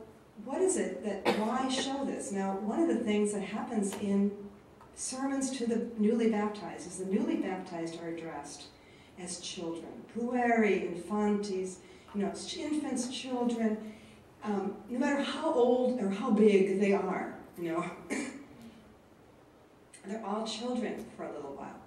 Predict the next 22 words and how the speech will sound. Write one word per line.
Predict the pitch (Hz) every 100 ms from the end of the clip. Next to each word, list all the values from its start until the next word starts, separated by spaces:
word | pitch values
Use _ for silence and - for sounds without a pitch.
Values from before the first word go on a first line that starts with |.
| - - - -
So | - 226 226 240
in | 269 330
baptism, | 226 226 - 190 185 185
one | 214
is | 240 247
returned | 226 - - 370 359 330
to |
the | 220 190 208
innocence | 214 226 196 175 190
and | 185
state | - 175 165 165
of | -
child, | - - 339 - - - - - - - - - -
for | 349
a | 330
week | 339 381 -
or |
so | - 165 -
at | -
least. | 156 147 - - - - - 240
<laughs> | 302 285 -
And | 233 226 214